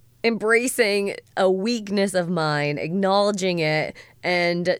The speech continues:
trying to better myself and realize that overnight that is not gonna change about me, but either I can learn to improve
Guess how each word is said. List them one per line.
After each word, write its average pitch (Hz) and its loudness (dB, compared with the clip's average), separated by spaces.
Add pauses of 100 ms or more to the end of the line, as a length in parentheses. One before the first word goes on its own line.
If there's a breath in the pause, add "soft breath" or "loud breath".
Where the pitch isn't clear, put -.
trying 196 0
to 185 -2
better 190 2
myself 165 0
and 170 -2
realize 185 2
that 170 0
overnight 175 0
that 170 0 (200)
is 175 -4
not 170 0
gonna 151 -2
change 151 -6 (140)
about 151 -2
me, 156 -4 (380 loud breath)
but 175 0
either 185 0
I 165 0
can 165 -4
learn 175 -2
to 156 -4 (480)
improve 214 0